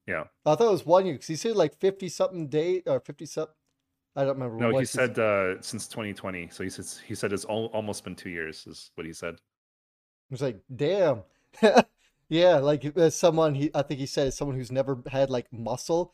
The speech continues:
Speaker 2: he's always been known as being quite scrawny. Like, to see him now, like, with a bit of meat on him, it's like, it's like, good for you. <laughs> Right on.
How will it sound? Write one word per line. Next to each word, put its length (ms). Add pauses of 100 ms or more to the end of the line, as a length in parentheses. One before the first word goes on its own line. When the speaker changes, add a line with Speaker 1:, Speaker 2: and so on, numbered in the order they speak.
(120)
Speaker 2:
he's 140
always 180
been 180
known 220
as 80
being 320 (120)
quite 340
scrawny. 720 (420)
Like, 220
to 80
see 180
him 300
now, 300
like, 300 (320)
with 180 (140)
a 60
bit 180
of 60
meat 260
on 140
him, 300
it's 80
like, 160 (1000)
it's 80
like, 260
good 280
for 100
you. 400
<laughs> 40
Right 260
on. 380